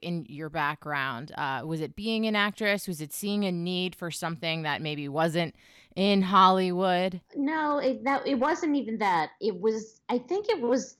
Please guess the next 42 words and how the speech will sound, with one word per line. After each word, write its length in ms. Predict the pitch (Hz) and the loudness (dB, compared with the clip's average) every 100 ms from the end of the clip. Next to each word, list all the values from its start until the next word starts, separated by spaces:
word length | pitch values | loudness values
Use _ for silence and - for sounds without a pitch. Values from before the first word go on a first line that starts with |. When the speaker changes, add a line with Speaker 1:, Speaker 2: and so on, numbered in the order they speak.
| - - | -12 -2
Speaker 2:
that 180 | 233 | 0
I 120 | 220 202 | 2 -2
took 440 | - - 262 262 | -4 -2 -2 -4
to 120 | 247 | -6
Facebook 800 | 208 - 214 233 - - 180 175 - _ - - | -4 0 2 2 -2 -2 -2 -2 -8 _ -20 -18
so 360 | - - 220 | -8 -2 0
quickly 600 | 214 - 220 208 175 170 | 0 -2 -4 -2 0 0
because, 680 | 160 175 202 180 175 170 - _ - - - - | 0 -2 -2 0 0 -2 -10 _ -20 -20 -16 -2
you 120 | 208 | 2
know, 180 | 196 175 | 2 2
I, 240 | 180 190 170 - | 0 -2 -4 -4
I've 300 | 202 202 214 | 0 0 2
always 340 | 254 285 269 | 0 0 -4
been 160 | - 220 | -4 -6
obsessed 720 | 175 - 220 202 202 208 - | -6 -10 -6 -4 -4 -8 -10
with 220 | 185 180 | -12 -10
connecting 560 | - 196 214 214 214 202 | -4 -2 -4 -4 -6 -4
people 600 | 220 202 196 190 175 165 | -4 -4 0 0 2 2
and 220 | 151 175 | 0 0
networking. 880 | 226 214 208 196 - 185 180 170 156 | 0 0 0 -2 0 0 0 0 -2
And, 160 | 156 - - - - | -4 -8 -20 -10 -2
you 60 | |
know, 100 | 202 | 0
I 120 | 190 | 2
was 180 | 208 208 | 2 2
always 280 | 233 247 226 | 2 2 0
that 220 | 220 196 | -2 -4
person 420 | - 208 208 208 196 | -4 -6 -4 -4 -4
that 180 | 185 | -4
said, 180 | - 190 - | -2 -2 2
"Oh, 100 | 262 | 2
I 140 | 294 | 4
know 160 | 302 214 | 2 0
who 100 | 196 | -2
you 140 | 165 | -6
should 200 | 165 156 | -8 -10
call," 480 | - 139 127 151 - _ _ | -8 -6 -4 -6 -10 _ _
<laughs> 140 | - | -8
you 300 | 226 302 247 | 0 2 2
know, 240 | 208 151 | 0 -2
and 200 | 127 214 | -2 -2
I, 240 | 214 208 | 0 -2